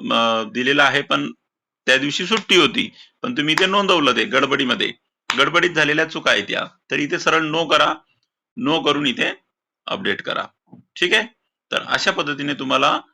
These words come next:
अ, कारवाईतून वाचायचं असेल तर मित्रांनो, ही अशा प्रकारची, अ, काळजी तुम्हाला घ्यायची आहे.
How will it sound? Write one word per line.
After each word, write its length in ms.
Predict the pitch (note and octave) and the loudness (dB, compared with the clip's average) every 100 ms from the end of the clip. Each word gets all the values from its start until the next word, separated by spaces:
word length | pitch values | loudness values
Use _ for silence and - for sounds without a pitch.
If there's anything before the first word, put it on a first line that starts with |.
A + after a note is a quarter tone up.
| _ _ _ _ - | _ _ _ _ -6
अ, 200 | - A#2+ | -2 0
कारवाईतून 560 | A#2+ A#2+ B2 C#3 C3 | 2 2 2 0 -2
वाचायचं 400 | B2+ A#2+ C3 B2 | -2 0 -2 -4
असेल 340 | C3+ E3 E3+ - | -4 -2 -4 -2
तर 100 | D#3+ | -4
मित्रांनो, 480 | - - C3 C3 B2+ | -4 -2 -2 -2 -2
ही 140 | C3 | -2
अशा 240 | - A2+ | -2 -4
प्रकारची, 560 | B2 G2+ A#2+ - C3+ - - _ _ _ _ - | -6 -2 -4 -2 -4 -4 -6 _ _ _ _ -8
अ, 360 | A#2 A2+ A2 A2 | 0 0 0 2
काळजी 320 | A#2+ A#2 C3 | 4 4 2
तुम्हाला 320 | C3 B2+ B2 | -2 0 2
घ्यायची 340 | A2 A2 G#2 | 2 -2 2
आहे. 280 | B2+ A#2 C3+ | 0 2 -4